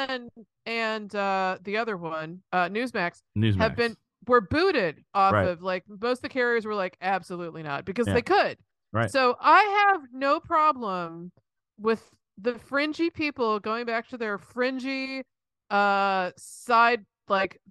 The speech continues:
Speaker 1: like, far, far, far on the right. Newsmax has been around for a long time.
Speaker 2: Right.
Speaker 1: Um, so I have no problem with people, like, going over there and watching, you know, advertising for weird vitamins and bug out rooms or whatever the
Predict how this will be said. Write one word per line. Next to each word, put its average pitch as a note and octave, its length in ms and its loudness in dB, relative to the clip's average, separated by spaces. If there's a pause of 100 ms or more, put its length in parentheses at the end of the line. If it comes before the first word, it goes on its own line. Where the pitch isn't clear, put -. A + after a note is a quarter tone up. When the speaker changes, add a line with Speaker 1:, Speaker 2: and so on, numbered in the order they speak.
Speaker 1:
like, F#3+ 200 -4
far, A#3 340 6
far, A3+ 260 2
far A3 240 0
on G#3+ 60 -6
the G3+ 80 -6
right. G#3 160 -2
Newsmax D4+ 420 -4
has G#3 100 -18
been G#3 140 -6
around F#3+ 220 -2
for E3+ 200 -8
a D#3+ 80 -6
long D#3 200 -4
time. D3 340 -8 (220)
Speaker 2:
Right. E2+ 280 -4
Speaker 1:
Um, F#3 280 0
so A#3+ 180 2
I B3 100 6
have D4 160 4
no D4+ 140 0
problem B3+ 380 2
with B3 160 -6
people, A3 340 -6
like, G3 140 -2
going G#3+ 220 -4
over A3 160 -4
there G3+ 220 0
and F#3 140 -6
watching, G3 560 -2 (440)
you G3+ 100 -6
know, E3 140 0
advertising F#3 760 -2
for E3+ 320 -6 (280)
weird F#3+ 280 -2
vitamins F3+ 580 -2
and E3+ 260 -6 (480)
bug G3 240 0
out E3+ 280 0
rooms D#3 280 -6
or D#3+ 40 -8
whatever D3+ 200 -6
the D3+ 100 -12